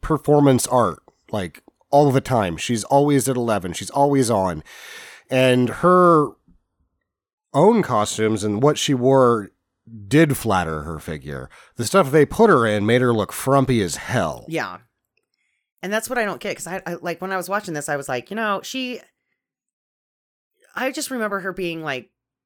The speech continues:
Speaker 2: kinda glamorous, right? Like, eighties glam.
Speaker 1: Yeah.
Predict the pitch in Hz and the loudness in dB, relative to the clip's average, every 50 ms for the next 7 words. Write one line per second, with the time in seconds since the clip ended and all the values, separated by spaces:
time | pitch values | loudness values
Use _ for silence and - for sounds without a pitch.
0 | _ _ _ _ _ - - - 294 359 349 - - 208 269 339 330 208 131 98 | _ _ _ _ _ -20 -14 -10 -10 -10 -10 -10 -10 -10 -8 -6 -6 -6 -6 -8
1 | 92 - - - - - 156 151 175 220 277 285 - _ _ _ _ _ _ _ | -10 -10 -12 -12 -10 -8 -8 -8 -8 -8 -10 -14 -16 _ _ _ _ _ _ _
2 | _ _ - 185 180 - - 240 262 247 233 233 - - - - 156 143 110 - | _ _ -16 -16 -12 -10 -8 -8 -8 -8 -10 -8 -4 0 2 2 2 2 0 -2